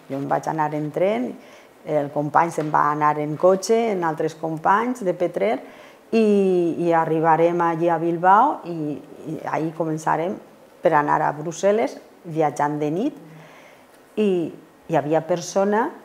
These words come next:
iaies, però, però jo dic iaies majors, o sigui, em dobla, eh, eh, com que, com quinze o vint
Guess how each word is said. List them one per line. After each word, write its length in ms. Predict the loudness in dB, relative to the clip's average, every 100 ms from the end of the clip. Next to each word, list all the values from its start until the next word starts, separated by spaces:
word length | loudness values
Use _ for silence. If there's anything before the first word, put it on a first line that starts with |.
| -20 -20 -20 -20 _ -14 2
iaies, 580 | 4 4 4 0 0 -6
però, 300 | -4 -2 -2
però 300 | -2 0 -2 -6
jo 180 | -6 -2
dic 160 | -2 4
iaies 340 | 6 8 6
majors, 520 | 4 0 0 4 4 2
o 40 |
sigui, 200 | -2 0 2 2 0
em 140 | -2 0
dobla, 300 | 2 4 4
eh, 140 | 4 2
eh, 280 | 0 -4 -6
com 180 | -4 -2
que, 140 | 2 4 4 2
com 220 | -2 -2
quinze 340 | -2 0 2
o 60 | 2
vint 160 | 0